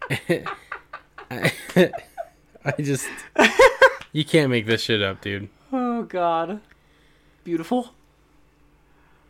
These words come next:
Speaker 1: They eat neon green alien meat.
Speaker 2: Yes. Uh, their little alien meat salad dressing shit. I don't even know, dude.
Speaker 1: Oh my God.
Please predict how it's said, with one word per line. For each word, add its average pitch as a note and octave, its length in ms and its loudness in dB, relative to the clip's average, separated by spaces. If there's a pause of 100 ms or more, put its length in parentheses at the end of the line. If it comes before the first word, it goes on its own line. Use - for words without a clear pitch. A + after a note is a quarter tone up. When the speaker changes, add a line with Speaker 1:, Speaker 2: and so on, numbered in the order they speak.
(240)
Speaker 1:
They C3 100 0
eat C3+ 280 0
neon C3+ 520 2
green B2 360 -2
alien G#2+ 500 -2
meat. F#2+ 220 -8 (600)
Speaker 2:
Yes. - 580 -6 (760)
Uh, C#3+ 420 -10
their C#3+ 240 -4
little C#3+ 380 -6 (200)
alien D3 840 -6
meat D3 320 -8
salad C3 460 -8
dressing C#3+ 580 -10 (320)
shit. - 460 -8 (1400)
I F3 120 -12
don't G3 260 -8
even B2 240 -10
know, G2+ 200 -8
dude. B2+ 100 -8
Speaker 1:
Oh A#2+ 300 -2
my G2+ 220 -6
God. G#2 420 -4